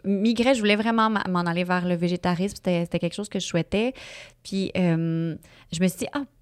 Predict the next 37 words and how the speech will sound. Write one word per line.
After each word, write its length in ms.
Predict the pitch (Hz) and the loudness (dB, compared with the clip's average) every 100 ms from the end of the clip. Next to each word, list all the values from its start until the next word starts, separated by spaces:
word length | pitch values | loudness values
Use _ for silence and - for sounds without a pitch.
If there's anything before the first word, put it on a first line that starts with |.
| - | -12
ça 80 | |
serait 140 | 170 214 | -8 -4
un », 140 | 233 208 - - | -2 -4 -8 -6
moi, 100 | 190 | 0
j'aime 160 | 185 | 0
ça, 100 | 170 | 2
les 140 | 247 240 | 2 2
défis 320 | 175 170 - | 2 -2 -4
quand 160 | - 220 | -2 0
même, 240 | 214 294 | 2 2
là. 80 | 302 | 0
Fait 100 | 277 | 0
que 60 | 202 | 0
je 40 | 180 | 0
me 40 | |
suis 80 | 180 | -2
dit, « 40 | |
Ça 80 | - | -2
serait 160 | 226 190 | -2 -4
cool 180 | - 339 | 0 2
de 100 | 196 | 2
faire », 220 | 202 226 | 2 2
là. 60 | 196 | 2
Il 60 | |
y 40 | 185 | 2
avait 140 | 180 | 2
le 60 | 190 | 2
défi 340 | 226 262 285 | 0 0 0
vegan 440 | 240 196 196 214 | 0 2 0 0
qui 80 | 208 | -2
était 120 | 190 175 | -4 -6
sorti 340 | - - - | -6 -6 -2
il 20 | |
y 20 | |
a 40 | 202 | -2
quelques 220 | 190 170 | -2 -2
années. 460 | 175 175 202 247 | -2 0 0 0